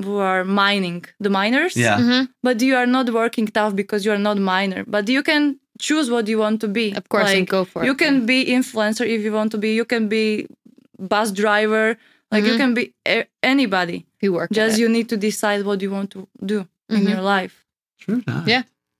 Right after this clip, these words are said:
Speaker 3: that's
Speaker 2: Th-,
Speaker 3: true.
Speaker 2: I think that's great advice. And you know what? It's not easy being an influencer, you know?
Speaker 3: No, it's not.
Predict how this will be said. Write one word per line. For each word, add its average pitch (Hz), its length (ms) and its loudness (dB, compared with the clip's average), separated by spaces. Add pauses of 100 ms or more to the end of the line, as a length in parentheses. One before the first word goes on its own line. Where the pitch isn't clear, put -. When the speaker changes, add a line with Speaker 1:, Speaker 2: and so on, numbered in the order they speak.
(140)
Speaker 3:
that's 226 100 -4
Speaker 2:
Th-, - 60 0
Speaker 3:
true. 285 100 2
Speaker 2:
I 151 80 2
think 160 160 2
that's 127 140 -2
great 120 180 0
advice. 101 480 -4
And 131 260 0 (240)
you 233 120 0
know 254 100 0
what? 196 260 0
It's 147 200 -6
not 339 180 2
easy 185 300 0
being 135 220 0
an 113 120 -2
influencer, 104 480 -4
you 98 140 0
know? 117 120 2
Speaker 3:
No, 226 200 2
it's 92 160 -4
not. - 180 -8